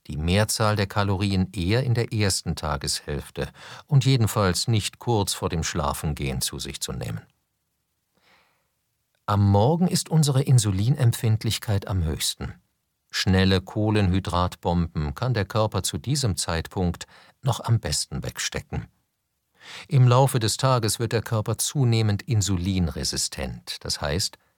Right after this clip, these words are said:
Kartoffelaufläufe und Spaghettiorgien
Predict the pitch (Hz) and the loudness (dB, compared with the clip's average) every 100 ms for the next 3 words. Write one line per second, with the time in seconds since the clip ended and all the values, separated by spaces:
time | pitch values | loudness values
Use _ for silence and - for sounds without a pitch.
0 | _ _ - 78 - 160 - 113 - 95 | _ _ -6 -6 -2 -2 0 -2 0 -2
1 | 87 - 90 90 92 - 92 92 - - | -2 -2 2 2 2 -2 -6 -4 -6 -4
2 | 73 67 90 - 101 - 90 87 85 78 | -6 -4 -4 -4 -6 -2 -2 -2 -4 -4
3 | 69 | -4